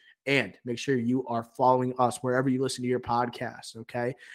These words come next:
If you're listening on SoundCloud, Apple Podcasts, SoundCloud, Stitcher, wherever, make sure you hit the follow button, okay? Throw us a like, hit us a, a repost on SoundCloud, whatever it takes.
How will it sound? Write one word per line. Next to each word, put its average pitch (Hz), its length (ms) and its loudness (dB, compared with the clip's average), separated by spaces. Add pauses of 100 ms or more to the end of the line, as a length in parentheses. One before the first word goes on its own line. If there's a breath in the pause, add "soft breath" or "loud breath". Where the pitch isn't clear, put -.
(140 soft breath)
If 117 260 -4
you're 127 480 0
listening 123 360 -6
on 123 120 -4
SoundCloud, 127 800 -2 (240)
Apple 120 280 -2
Podcasts, 117 760 -4 (440 soft breath)
SoundCloud, 135 560 2
Stitcher, 117 640 -2 (100)
wherever, 127 680 4
make 117 160 -4
sure 131 120 -2
you 117 80 2
hit 127 120 -2
the - 60 -8
follow 117 340 4
button, 110 480 2 (160)
okay? 113 480 -2
Throw 127 160 6
us 131 140 0
a 135 40 -2
like, 117 400 2
hit 127 220 -4
us 127 180 0
a, 127 320 0
a 127 60 -2
repost 123 680 0
on 123 140 0
SoundCloud, 120 580 2
whatever 117 360 2
it 110 120 -2
takes. - 380 -8